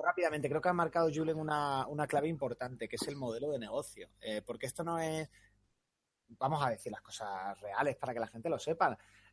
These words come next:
Eh, hoy en día, sobre todo en móviles, no se diseñan, eh, los juegos pens-, eh, digamos, eh, de la nada y luego se decide cómo se van a vender. Tú partes del modelo de negocio y en función de eso diseñas el juego de una forma o de otra. Un juego con microtransacciones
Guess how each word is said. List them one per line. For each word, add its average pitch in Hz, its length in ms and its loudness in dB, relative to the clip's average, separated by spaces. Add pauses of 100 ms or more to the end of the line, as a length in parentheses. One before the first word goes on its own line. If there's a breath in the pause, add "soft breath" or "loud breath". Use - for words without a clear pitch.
(140)
Eh, 101 160 -6
hoy 120 160 0
en 123 80 -2
día, 160 300 8
sobre 135 380 4
todo 143 260 4
en 139 60 0
móviles, 147 320 4
no 180 100 0
se 170 160 2
diseñan, 120 1040 -4
eh, 101 240 -6
los 104 160 -8
juegos 131 420 0
pens-, 120 300 -6 (300)
eh, 98 200 -16 (160)
digamos, 139 580 0
eh, 120 300 0
de 120 160 -4
la 123 120 0
nada 175 420 10
y 156 100 2
luego 147 280 4
se 180 100 0
decide 170 260 2
cómo 135 140 -4
se 123 80 -4
van 117 100 -2
a 107 60 -4
vender. 127 320 2
Tú - 160 -8
partes 139 320 2
del 156 100 2
modelo 147 280 4
de 143 80 0
negocio 156 320 2
y - 20 4
en 170 60 0
función 123 340 -8
de 123 80 0
eso 123 120 -2
diseñas 117 320 -6
el 117 40 -12
juego 127 200 -4
de - 20 -4
una 117 100 -10
forma - 200 -8
o - 20 -4
de - 80 -2
otra. - 200 -2 (680)
Un 123 80 -6
juego 165 440 8
con 151 500 2
microtransacciones 151 1160 0